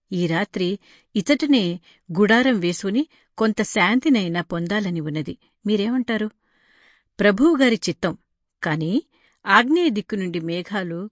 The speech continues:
కూడుకుని ఇటువైపే వస్తున్నాయి. అందువల్ల రాజధానికి వెళ్లడమే క్షేమమని నా అభిప్రాయం. ఆ పైన తమ చిత్తం." కుసుమశ్రేష్ఠి ఆగ్నేయ దిక్కువైపు సూక్ష్మంగా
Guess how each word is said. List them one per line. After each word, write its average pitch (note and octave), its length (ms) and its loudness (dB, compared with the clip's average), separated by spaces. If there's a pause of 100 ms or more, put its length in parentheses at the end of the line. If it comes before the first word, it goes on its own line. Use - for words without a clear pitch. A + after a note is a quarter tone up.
(120)
కూడుకుని G#3 640 -2 (100)
ఇటువైపే A#3 480 0
వస్తున్నాయి. D#3+ 520 -4 (360)
అందువల్ల F3+ 460 -2 (500)
రాజధానికి G#3+ 680 2
వెళ్లడమే G#3 540 0
క్షేమమని F#3 840 -2 (260)
నా E3+ 100 0
అభిప్రాయం. D#3 560 -6 (320)
ఆ F#3 100 2
పైన F3 420 -4 (180)
తమ F3 140 -2
చిత్తం." - 400 -8 (760)
కుసుమశ్రేష్ఠి G#3+ 840 0 (240)
ఆగ్నేయ G#3 440 2
దిక్కువైపు E3+ 600 -4
సూక్ష్మంగా E3+ 880 -4